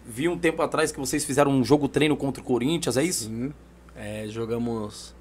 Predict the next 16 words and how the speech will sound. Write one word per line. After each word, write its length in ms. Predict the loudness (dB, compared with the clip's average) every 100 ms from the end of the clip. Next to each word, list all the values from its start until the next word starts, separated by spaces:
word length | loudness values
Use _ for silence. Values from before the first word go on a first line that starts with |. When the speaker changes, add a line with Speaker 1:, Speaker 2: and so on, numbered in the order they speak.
| -20 -12
Speaker 2:
fizemos 400 | -8 -4 -4 -4
jogo 220 | -4 -6
treino 280 | -8 -8 -8
contra 280 | -8 -12 -8
o 20 |
Corinthians. 540 | -6 -6 -10 -14 -20 -20 -20 -20 -20 -20 -20 -20 -20 -20 -8
É, 720 | -2 2 2 2 2 -2 -6 -18 -16 -2
quando 220 | 2 4
eu 80 | 2
entrei 720 | 2 4 4 4 0 -4 -8 -8
no 100 | -4
C 180 | 0 0
T 200 | 0 -2
Joaquim 400 | 0 -2 0 -2
Grava, 580 | 0 2 2 0 -2 -4 -6
passou 640 | -6 -6 -4 -4 -4